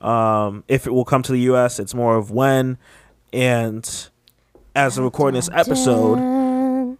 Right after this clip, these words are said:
Speaker 1: one person has been confirmed killed in Washington. Um, overnight, she
Speaker 2: De-,
Speaker 1: died.
Speaker 2: dead, like, she ki-,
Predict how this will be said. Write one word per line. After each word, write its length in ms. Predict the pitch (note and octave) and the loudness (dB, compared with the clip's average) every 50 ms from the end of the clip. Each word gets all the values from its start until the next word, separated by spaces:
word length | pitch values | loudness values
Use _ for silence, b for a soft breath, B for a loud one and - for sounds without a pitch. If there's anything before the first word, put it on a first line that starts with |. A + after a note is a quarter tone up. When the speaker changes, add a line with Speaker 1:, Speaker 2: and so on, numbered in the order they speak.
| _ | _
Speaker 1:
one 340 | - - A#2 B2+ C#3+ C#3 C3 | -8 -4 0 2 2 2 0
person 340 | B2 - C3+ B2+ - - C3+ | 0 0 -2 -2 -2 -2 0
has 160 | B2 A#2+ A#2 | 0 0 0
been 300 | - C3+ B2+ B2 A#2+ A#2+ | 0 0 0 2 0 -2
confirmed 540 | A#2 - B2 - - C3+ B2+ A#2+ A#2 A2 - | -4 -6 -8 -4 0 0 0 0 -2 -6 -6
killed 420 | - D3 C#3+ C3+ A#2+ A#2 A#2 A2 | -2 0 2 2 2 2 2 0
in 140 | A2+ A2 A2 | -2 -2 0
Washington. 720 | A2+ A#2+ B2+ B2 - A#2+ G#2+ - A#2+ A2+ A2 A2 G#2+ A2 A#2 - - | 0 0 0 0 -2 -6 -10 -8 -8 -8 -8 -8 -10 -12 -14 -12 -6
Um, 300 | G#2+ G#2+ A2 G#2+ G2+ F2 | -2 -2 -2 -2 -2 -2
overnight, 500 | A2 G#2+ A2+ G#2+ A#2+ B2 A#2+ A#2 G2+ - | -2 0 0 2 4 4 4 4 2 0
she 60 | A3+ - | -4 -4
Speaker 2:
De-, 40 | - | -2
Speaker 1:
died. 460 | G#2+ G#2 G#2 G2+ G2+ G#2 - - - - - B B B | 0 0 2 2 2 0 -2 -6 -12 -18 -20 B B B
Speaker 2:
dead, 400 | B G#3+ G#3 F3+ - F#2+ C3+ F3+ - - | B 0 0 0 -2 -4 -8 -10 -10 -8
like, 200 | - F#3+ F#3+ - | -8 -8 -8 -8
she 220 | - - A3 F3+ - _ _ _ _ _ | -10 -10 -10 -10 -10 _ _ _ _ _
ki-, 240 | - - - - - | -20 -16 -14 -14 -16